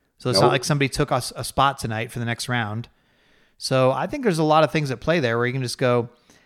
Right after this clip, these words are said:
Speaker 1: and also just in general, how bad would it have looked fan perspective
Speaker 2: <laughs>
Speaker 1: wise? Now, yeah, that, that's probably some, not something that plays into
Speaker 2: I was
Speaker 1: your
Speaker 2: gonna
Speaker 1: mind,
Speaker 2: say, uh,
Speaker 1: but
Speaker 2: this, you were talking about the guy who, like,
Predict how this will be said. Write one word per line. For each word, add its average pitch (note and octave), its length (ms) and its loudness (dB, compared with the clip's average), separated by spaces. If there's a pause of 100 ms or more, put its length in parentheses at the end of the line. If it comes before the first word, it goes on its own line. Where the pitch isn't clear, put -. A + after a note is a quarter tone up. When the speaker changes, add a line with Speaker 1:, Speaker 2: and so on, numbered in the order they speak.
(160)
Speaker 1:
and A#3 240 2
also D#3 560 2 (280)
just - 220 -4
in D3 140 0
general, A2+ 640 -2 (840)
how G#3+ 240 2
bad C#3+ 380 2
would B2 140 0
it A2+ 100 -4
have A2 140 -4
looked A#2 560 0 (480)
fan C3+ 380 -2
perspective A#2+ 680 -2
Speaker 2:
<laughs> - 0 -
Speaker 1:
wise? F#3 720 6
Now, F3 300 4
yeah, G3+ 160 2
that, G#3 160 4
that's A3+ 180 2
probably D3 240 4
some, C#3+ 200 -4
not C3 200 0
something C3 180 -4
that A2 100 -8
plays B2 240 0
into A#2+ 120 6
Speaker 2:
I F3 80 12
was F3+ 80 10
Speaker 1:
your F3+ 100 12
Speaker 2:
gonna - 120 8
Speaker 1:
mind, A2 120 4
Speaker 2:
say, C#3+ 40 8
uh, C#3+ 40 6
Speaker 1:
but C#3 100 2
Speaker 2:
this, F#3 180 10
you E3+ 80 8
were E3+ 60 8
talking F3 180 8
about D3+ 100 4
the B2+ 60 0
guy C3 200 6
who, B2 120 6
like, A2+ 220 0